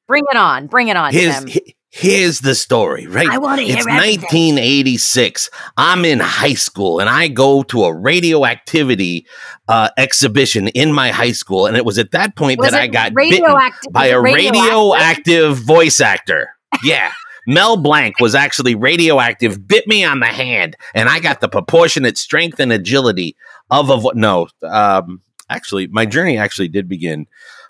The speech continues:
Speaker 2: uh, in high school. My high school, uh, a fine organization, but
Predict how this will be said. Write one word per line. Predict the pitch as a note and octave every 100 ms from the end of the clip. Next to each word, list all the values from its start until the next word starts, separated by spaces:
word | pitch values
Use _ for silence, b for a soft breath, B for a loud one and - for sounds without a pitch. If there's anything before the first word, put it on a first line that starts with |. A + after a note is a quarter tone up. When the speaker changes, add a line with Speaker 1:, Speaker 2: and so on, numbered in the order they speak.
| -
Speaker 2:
uh, | G2 F2+ E2+ E2+ -
in | G2+
high | F#2 G2
school. | F#2 - D2 C2
My | F2 G#2
high | G#2+
school, | G2 - F#2+ F2+ F#2 B2 A2+
uh, | F2 E2+ -
a | G2
fine | - A2+ C3 C3 A#2+ A#2+
organization, | G#2 G2+ G2+ F2 F2+ E2 E2+ G2+ - b b b b
but | F2+ E2 G2+ F#2+